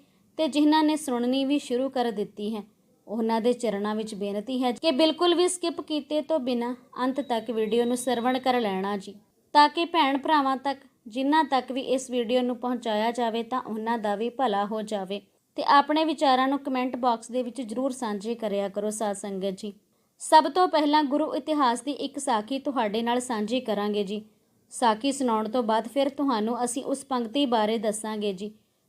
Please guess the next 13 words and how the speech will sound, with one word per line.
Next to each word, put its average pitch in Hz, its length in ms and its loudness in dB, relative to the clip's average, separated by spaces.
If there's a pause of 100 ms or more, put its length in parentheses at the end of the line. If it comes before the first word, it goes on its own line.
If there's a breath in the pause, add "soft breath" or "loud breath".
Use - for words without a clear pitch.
(100)
ਜੋ 285 160 6
ਆਪਾਂ 302 460 6
ਰੋਜ਼ 269 280 4
ਹੀ 311 180 -2
ਰਾਤ 254 320 2
ਨੂੰ 262 120 -6
ਸੌਣ 262 360 -2
ਤੋਂ 294 160 -4
ਪਹਿਲਾਂ 226 380 -6 (240)
ਪੰਜ 262 300 2
ਵਾਰ 220 260 2
ਪੜ੍ਹਨੀ 247 460 0
ਹੈ। 262 80 -2